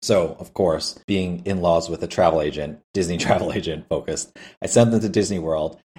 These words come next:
And it's funny you brought up Carowinds. I had not heard of it until two hours ago, but then my sister-in-law said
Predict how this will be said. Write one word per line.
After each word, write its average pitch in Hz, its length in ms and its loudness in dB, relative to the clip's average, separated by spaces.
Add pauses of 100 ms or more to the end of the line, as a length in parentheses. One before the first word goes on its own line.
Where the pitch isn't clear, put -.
And 90 460 -2
it's - 200 -12
funny 139 220 -2
you 127 80 -2
brought 123 180 2
up 113 80 -2
Carowinds. 120 520 2
I 104 140 -4
had 117 220 -4
not 131 300 -2
heard 139 200 2
of 120 100 -2
it 117 100 2
until 107 280 -4
two 143 260 -4
hours 131 320 -2
ago, 87 400 -4 (160)
but 107 120 -2
then 107 140 2
my 107 80 0
sister-in-law 110 540 0
said 95 440 -2